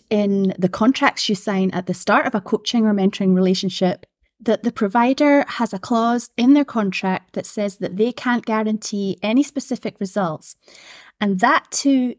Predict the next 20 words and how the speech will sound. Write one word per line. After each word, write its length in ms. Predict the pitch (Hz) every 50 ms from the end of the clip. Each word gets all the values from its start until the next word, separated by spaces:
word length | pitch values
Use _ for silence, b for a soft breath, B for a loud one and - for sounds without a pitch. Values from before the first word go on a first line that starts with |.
| _ -
is 240 | 220 208 196 - -
legitimate. 640 | 220 208 202 - 214 214 - - 196 180 - - -
I 140 | - 190 220
certainly 380 | 254 - - 294 294 269 262 247
make 180 | 240 233 -
sure 300 | - - - 233 214 208
that 140 | 196 185 -
that's 260 | - 196 196 - -
in 120 | 214 190 196
my 160 | 196 202 208
terms 380 | 202 - - 214 190 190 185 185
of 140 | 185 -
business. 480 | - 185 180 - - 165 160 - - - _ B B B B B B B B B B
So 380 | B - - 254 226 233 226 - 214 -
what 140 | - 269 277
does 140 | 349 320 -
that 280 | - 311 302 254 - - _ _ _
mean 380 | - 226 233 233 247 277 277 269
then 400 | 240 190 175 170 175 180 170 -
for 720 | - - - - - 202 202 196 196 196 196 196 196 196